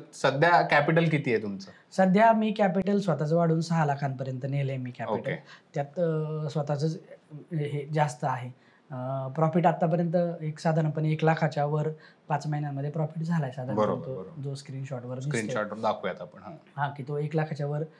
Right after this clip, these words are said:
Speaker 2: पाच महिन्यामध्ये झालाय, की काय फार मोठी अमाऊंट नाही
Speaker 1: बरोबर आहे,
Speaker 2: लक्षात.
Speaker 1: बरोबर आहे.
Speaker 2: पण, अ, पहिल्या महिन्यात दहा पंधरा हजार रुपये, नंतरनं तो वाढत वाढत गेला.
Speaker 1: बरोबर.
Speaker 2: कॅपिटल पण वाढवत नेलंय त्या तुलनेमध्ये.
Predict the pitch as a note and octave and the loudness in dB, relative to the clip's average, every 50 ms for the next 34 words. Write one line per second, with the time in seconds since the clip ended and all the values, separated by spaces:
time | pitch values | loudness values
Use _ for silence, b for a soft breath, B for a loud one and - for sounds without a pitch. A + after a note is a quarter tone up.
0 | b b - D3 C3+ - D3+ D3+ D3+ D3 D3 D3 D3+ D#3+ D#3 D3 C#3 - D#3 - | b b -10 -8 -6 -4 -2 -2 -2 -2 0 0 0 0 0 0 -4 -6 -4 -4
1 | A3+ G#3+ - D3+ D3 D3 D#3 E3+ E3+ D#3+ E3 D3+ C#3+ D3 D3 C#3+ D3 C#3+ D3 C#3+ | -4 -2 0 0 0 2 2 2 2 2 2 0 0 0 -2 -4 -6 -6 -4 2
2 | F3 G3 A3 A3+ G#3 F3 D3 C3 B2 C3 C3+ C3+ B2+ A2 G2+ F#2 E2+ - - F#3+ | 4 6 6 6 6 6 6 6 4 4 2 2 0 -2 -4 -6 -10 -4 2 2
3 | G3 G#3+ G#3 G3+ F#3 E3+ E3 E3 E3 D#3 D#3 D#3 D3+ D3+ D3+ D3+ D3+ D3 E3 E3 | 2 2 2 -2 -4 -4 -2 -2 -2 -2 -2 -2 -2 -2 -2 -4 -2 0 2 4
4 | E3 E3 D#3 D#3+ D#3+ D#3+ D3+ C#3+ D3+ D3 C#3+ C#3+ C#3 C#3 C3+ C#3 C#3+ C#3 C#3+ C#3 | 4 4 4 4 4 2 2 2 2 4 4 4 2 2 0 0 0 0 0 0
5 | C3+ C3 B2+ B2 A#2+ A#2+ - B2 A#2+ A#2+ A#2+ A#2+ B2 B2+ B2+ C3 B2+ B2+ C3 C#3 | -2 -2 -4 -6 -8 -8 -8 -10 -8 -10 -10 -10 -10 -10 -8 -8 -10 -10 -8 -8
6 | D#3 D3 D3+ D3+ D3 C#3+ C3+ C#3+ C#3+ C#3 C#3 C3+ C#3 C3+ C#3+ C#3+ - D#3 - - | -6 -4 -4 -4 -4 -4 -4 -4 -4 -4 -4 -4 -6 -6 -4 -2 0 2 2 4
7 | F3+ G#3+ G3+ G#3+ A#3 A#3 A3+ A3+ G#3+ G3 E3+ F3 F3+ F#3 E3 D#3 D#3 B B B | 4 4 4 6 6 8 8 8 8 6 6 4 4 4 4 4 2 B B B
8 | B _ - D#3 D3 C#3+ D#3+ D#3 D#3 D3+ D3 D3+ D3 D#3+ G3+ | B _ -8 -6 0 2 4 4 4 4 2 2 2 0 0